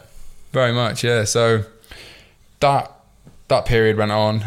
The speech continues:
Um, I ultimately ended up moving to London in, like, April twenty nineteen, which is kinda, like, the next chapter in my head. And at that point, like, and this is probably a point worth making, like, drop shipping was becoming harder and harder and harder,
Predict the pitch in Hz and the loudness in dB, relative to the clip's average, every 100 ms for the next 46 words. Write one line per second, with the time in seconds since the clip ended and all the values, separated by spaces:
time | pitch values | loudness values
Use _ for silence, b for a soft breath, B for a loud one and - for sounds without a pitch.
0 | - 107 104 104 104 110 120 120 117 113 | -4 0 0 0 0 -2 -2 -2 -2 -2
1 | 107 107 107 110 110 104 104 107 104 104 | 0 0 -2 0 -2 -2 -2 0 0 0
2 | 101 101 92 107 101 104 110 104 101 101 | 0 -2 0 -2 -2 -4 -2 -2 0 -2
3 | 104 104 104 104 - 101 98 101 101 - | -2 -2 -2 -2 -2 -2 -2 -4 -6 -8
4 | - 104 - 104 101 101 104 101 - B | -4 -4 -4 -4 -2 0 0 -4 -8 B
5 | B B B B B B B B B B | B B B B B B B B B B
6 | 143 135 143 131 - 127 120 117 113 92 | -4 0 2 2 2 2 2 0 0 -2
7 | B B B - _ _ _ _ _ _ | B B B -20 _ _ _ _ _ _
8 | _ _ _ _ _ - 123 - 104 95 | _ _ _ _ _ -8 -6 -2 -2 -4
9 | - - 110 104 101 107 104 98 98 - | -4 0 0 0 0 -2 -2 -2 -6 -2
10 | 120 - - 104 98 98 - - 107 101 | -2 -2 -2 -2 -2 -2 -6 -4 -4 0
11 | 110 107 101 104 101 98 101 98 95 | 0 0 0 0 0 0 0 0 -2